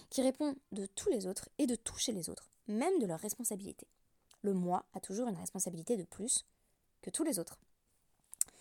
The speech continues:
Et j'ai trouvé cela illustré à travers notre daf du jour, Amar Rabbi Elazar Baravina. Rabbi Elazar Baravina a rapporté. En Puranud Baal Eolam et la Bishvil Israël. Toutes les catastrophes,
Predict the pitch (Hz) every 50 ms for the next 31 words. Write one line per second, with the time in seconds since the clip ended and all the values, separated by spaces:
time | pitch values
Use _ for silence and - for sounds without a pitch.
0 | - - - - _ - 247 262 262 - 240 226 - 220 208 - - 233 190 185
1 | 196 - - 247 208 185 - - 180 185 196 202 190 - _ - 208 202 - -
2 | 185 190 214 220 202 170 165 - 175 185 - - - _ _ _ _ - - -
3 | 220 247 277 247 220 202 214 - - 247 226 214 185 170 - 180 190 247 294 311
4 | 285 - - _ _ _ - - _ _ 190 190 214 226 196 170 170 175 - -
5 | - _ _ _ _ _ _ _ _ - - _ _ _ - 208 196 196 220 208
6 | 185 165 160 180 214 254 269 262 - - _ - 196 190 170 170 170 175 214 240
7 | 202 180 - - - - - - - _ _ _ _ _ _ _ - _ - _
8 | _ _ _ _ _ _ _ _ - 349 415 453 440 415 - 403 370 370 370 381
9 | 392 392 320 269 320 320 339 339 330 320 320 330 359 370 339 330 330 330 302 320
10 | 320 311 370 392 370 - - 403 381 277 - - _ - - - _ _ _ _
11 | - - - - - _ - _ _ - 440 427 - - - - 277 254 294 277
12 | - 294 277 - - - - 392 359 - - - -